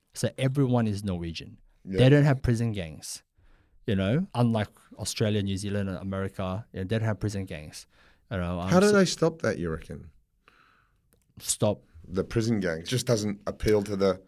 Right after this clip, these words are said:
Speaker 1: I, I, I feel a lot of these prison gangs are based around cu-, different cultures.
Speaker 2: Yeah.
Speaker 1: You know, so the fact that we have such a diverse nationality in, in
Speaker 2: Mm.
Speaker 1: prison, there's no other way but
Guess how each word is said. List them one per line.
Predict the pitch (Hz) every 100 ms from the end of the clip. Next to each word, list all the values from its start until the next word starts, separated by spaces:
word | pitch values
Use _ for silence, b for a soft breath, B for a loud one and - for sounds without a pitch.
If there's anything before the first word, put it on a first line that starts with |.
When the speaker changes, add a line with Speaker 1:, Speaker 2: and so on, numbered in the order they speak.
| -
Speaker 1:
I, | 110 -
I, | 117 - -
I | 107 - -
feel | 117 139 180 214 -
a | 127
lot | 131
of | 135
these | 113 -
prison | - 101 113
gangs | 113 127 202 311 - - _ _ _ -
are | 127
based | - 113 131 -
around | 110 101 98 92 90 - - - _ _ _
cu-, | - - -
different | 110 110 98
cultures. | 95 92 85 - -
Speaker 2:
Yeah. | 95 85 - - _ _ _ -
Speaker 1:
You | 98
know, | 104
so | - 113
the | 110
fact | - - 139 -
that | 156 120 120
we | 120
have | 101 120
such | - - 117 - - - -
a |
diverse | 107 98 95 110 110 104 110
nationality | 107 - 104 98 107 104 98 95
in, | 90
in | 90 87
Speaker 2:
Mm. |
Speaker 1:
prison, | 87 123 135 85 62 - b b b b b _ - - -
there's | 120 - - - -
no | 117 143
other | 147 127
way | 107 101 117
but | 110 107 110